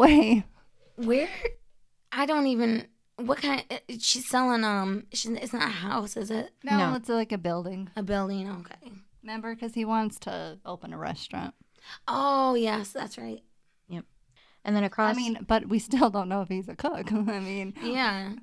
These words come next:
Speaker 2: Well, I don't.
Speaker 1: like,
Speaker 2: We don't see Mitch doing a whole
Speaker 1: anything
Speaker 2: lot.
Speaker 1: besides, I guess, be Dawson's dad.
Speaker 2: Yeah.
Speaker 3: Then across the street, Vincent comes running up to Jen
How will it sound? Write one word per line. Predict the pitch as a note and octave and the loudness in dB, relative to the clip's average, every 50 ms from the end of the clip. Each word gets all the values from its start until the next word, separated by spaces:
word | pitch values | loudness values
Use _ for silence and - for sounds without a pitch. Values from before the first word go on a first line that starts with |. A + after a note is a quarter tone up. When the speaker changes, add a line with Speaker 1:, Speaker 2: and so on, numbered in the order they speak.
| - _ _ _ - - | -18 _ _ _ -14 -8
Speaker 2:
Well, | C4+ B3+ | -6 -6
I | B3 B3 | -4 -2
don't. | C4+ C#4 | -2 -2
Speaker 1:
like, | C4 G3 C4 | -4 -4 -4
Speaker 2:
We | B3+ B3+ | -2 -2
don't | B3+ B3 B3 | -2 -2 -4
see | - - A3+ A#3 A3+ | -6 -6 -4 -2 -2
Mitch | A3 G#3+ G#3+ G3+ - - - - | -2 -2 -4 -4 -6 -8 -8 -6
doing | A3+ A3+ G#3+ G3+ G3 G3 G3+ G3+ G3 A3+ A#3 | -8 -6 -4 -4 -4 -4 -6 -6 -6 -6 -6
a | |
whole | G3+ A3+ | -2 -2
Speaker 1:
anything | C#4 D4+ D#4+ D#4 C#4+ G#3 G#3+ G#3+ A#3+ A3+ A3+ A#3 | 0 0 2 2 2 2 4 4 6 6 8 6
Speaker 2:
lot. | A3+ G#3+ | 6 4
Speaker 1:
besides, | A3 A#3 - A#3 A3 A3+ A3+ G#3+ G3 - - - | 2 2 4 4 4 6 4 2 -2 -6 -8 -4
I | G3+ G3+ | -4 -2
guess, | G3+ G#3 G#3 G#3 G3+ - - - - - - - - _ | 0 0 0 0 -2 -6 -12 -18 -18 -18 -20 -20 -16 _
be | - G3 F#3+ | -6 -6 -4
Dawson's | E3+ E3+ E3 E3+ E3+ - F3+ F3+ F3 - | -2 -2 -2 -2 -2 -6 -8 -10 -10 -10
dad. | - - E3 - - - F#3+ F#3+ F#3+ A3+ | -10 -8 -8 -6 -6 -6 -6 -6 -8 -8
Speaker 2:
Yeah. | A#3+ A3 G#3 G3+ G#3 G3+ G3 - _ _ _ - - _ - _ _ _ _ | -8 -8 -8 -8 -12 -14 -16 -18 _ _ _ -20 -20 _ -20 _ _ _ _
Speaker 3:
Then | - G#3 | -2 0
across | G#3+ G3+ G#3 A3 G#3 G#3+ G#3+ | 0 0 2 0 0 0 0
the | - G#3 | -4 -6
street, | - - G3 G3 F3 - - | -4 -4 -4 -4 -4 -4 -4
Vincent | - F#3 F#3+ F#3 F3+ - F#3+ - - | -2 -2 -2 -2 -2 -4 -6 -6 -6
comes | - F#3 F3+ F3+ F3+ | -6 -4 -4 -4 -2
running | F3 F3 F3+ F3 F3+ F3+ | -2 -2 0 0 -2 -2
up | - F3+ F#3 - | -4 -6 -6 -6
to | - | -10
Jen | E3+ F3 E3+ E3 D#3+ D#3+ E3 E3 | -6 -4 -4 -4 -2 -4 -4 -6